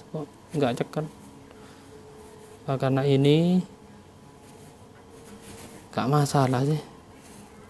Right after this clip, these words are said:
Kalau hanya sedikit-sedikit seperti ini kan nggak rusak, pemirsa. Kalau silver kan yang seperti itu, silver, pemirsa. Ini original, pemirsa, mana, ya, capnya? Tak lihatkan capnya. Saya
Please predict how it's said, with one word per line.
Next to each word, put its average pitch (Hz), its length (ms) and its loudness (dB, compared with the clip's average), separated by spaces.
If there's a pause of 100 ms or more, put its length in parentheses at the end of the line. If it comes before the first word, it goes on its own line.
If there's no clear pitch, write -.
(760)
Kalau 143 160 6
hanya 143 320 4
sedikit-sedikit 139 800 0
seperti 139 320 -2
ini 147 160 2
kan 139 160 2
nggak 127 240 4
rusak, 123 400 0
pemirsa. 127 400 -6 (1200)
Kalau 143 240 8
silver 156 400 8
kan 175 240 8
yang 170 160 6
seperti 165 400 8
itu, 151 160 4
silver, 143 400 2
pemirsa. 135 320 0
Ini 185 160 12
original, 190 400 12
pemirsa, 147 320 4
mana, 139 160 4
ya, 147 160 6 (160)
capnya? 139 320 6
Tak - 320 -6
lihatkan 135 480 0
capnya. 147 320 -2 (2750)
Saya - 80 -6